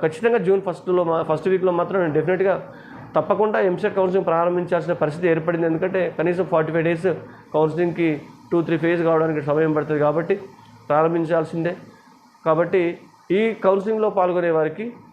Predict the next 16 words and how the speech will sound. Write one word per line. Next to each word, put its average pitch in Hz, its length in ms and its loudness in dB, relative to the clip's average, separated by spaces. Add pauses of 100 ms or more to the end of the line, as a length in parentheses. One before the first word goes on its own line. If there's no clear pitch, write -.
(100)
మరి 170 200 4
ఇంజనీరింగ్ 208 460 2
ఫీజులు, 180 600 -2 (360)
ఆ, 143 400 2
already 190 420 2
ఫీజులు 185 240 0
ఈ 180 60 2
సంవత్సరం 175 320 -2
నుంచి 170 120 -8
పెరుగుతాయి 175 340 2
అనుకున్నాం. 170 400 -2
మరి 190 120 -2
కొంత 185 220 -2
ముఖ్యమంత్రి 175 460 0
గారు 175 160 4
కూడా 170 280 2